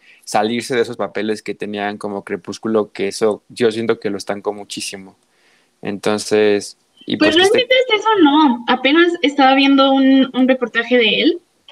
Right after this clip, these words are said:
Speaker 2: eh, porque no sé, últimamente como que estoy medio obsesionada por Robert Pattinson otra vez. Eh,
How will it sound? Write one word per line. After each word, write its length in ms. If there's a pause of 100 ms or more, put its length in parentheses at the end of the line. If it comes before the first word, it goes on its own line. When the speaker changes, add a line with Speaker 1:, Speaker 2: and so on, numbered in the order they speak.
(400)
Speaker 2:
eh, 320
porque 180
no 140
sé, 80
últimamente 500
como 200
que 100
estoy 160
medio 320
obsesionada 580
por 260 (120)
Robert 260
Pattinson 360 (100)
otra 260
vez. 200 (680)
Eh, 380